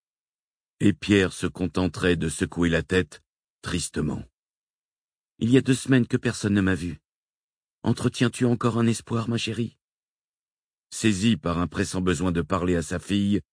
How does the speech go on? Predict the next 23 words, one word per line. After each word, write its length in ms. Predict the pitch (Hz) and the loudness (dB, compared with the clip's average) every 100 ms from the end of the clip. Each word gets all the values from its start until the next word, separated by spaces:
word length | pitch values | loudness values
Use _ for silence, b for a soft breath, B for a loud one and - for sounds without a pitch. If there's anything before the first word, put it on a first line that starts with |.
| _ _ _ | _ _ _
elle 120 | 110 110 | 2 2
refusa 480 | 101 120 123 95 | 2 0 2 2
d'admettre 560 | 104 107 95 87 - 92 | 2 2 2 0 -2 -8
que 140 | 80 | -2
des 200 | 92 82 | -2 0
millions 400 | 85 117 107 104 | 2 4 4 2
de 120 | 90 92 | 0 -2
kilomètres 600 | - 110 98 107 - 92 | 0 0 2 2 0 -2
les 120 | 92 | 0
séparaient 520 | 101 78 87 95 101 _ _ _ _ - | -2 -2 2 4 2 _ _ _ _ -2
et 100 | 98 | 2
qu'elle 220 | 117 107 | 4 4
n'avait 280 | 104 95 110 | 4 4 2
aucun 260 | 107 120 | 4 4
moyen 340 | 113 113 98 87 | 4 4 2 -2
de 120 | 78 | -4
communiquer 760 | - 120 120 120 120 - 104 | 0 4 6 6 2 2 0
avec 260 | 87 78 - | 2 -2 -6
elle. 320 | 73 71 - _ _ _ _ _ _ _ _ _ _ _ _ _ _ _ | -8 -8 -12 _ _ _ _ _ _ _ _ _ _ _ _ _ _ _
Coupée 320 | - - 113 | 0 2 2
de 80 | 95 | 4
la 140 | 98 92 | 2 4
réalité, 640 | 92 90 85 - 87 69 | 2 2 0 -2 -2 -2